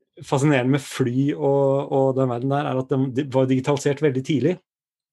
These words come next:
for de var nødt til å kunne kommunisere på tvers av landegrenser lenge før alle andre. Så billetter og distribusjon av billetter og reservasjoner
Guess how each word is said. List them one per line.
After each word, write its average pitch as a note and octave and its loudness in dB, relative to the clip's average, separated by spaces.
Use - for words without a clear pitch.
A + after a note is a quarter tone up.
for - -2
de C#3+ 6
var C#3+ 4
nødt A#2+ -2
til C#3 -2
å C3+ -6
kunne C#3+ 2
kommunisere C3+ 0
på C3+ -2
tvers C3 -4
av C3+ 2
landegrenser A2+ -2
lenge B2 -2
før C#3+ -2
alle B2+ -2
andre. B2 -4
Så - -2
billetter C#3+ 0
og C#3+ 2
distribusjon C3 -2
av C3 0
billetter C3+ -2
og C3+ 2
reservasjoner C3 0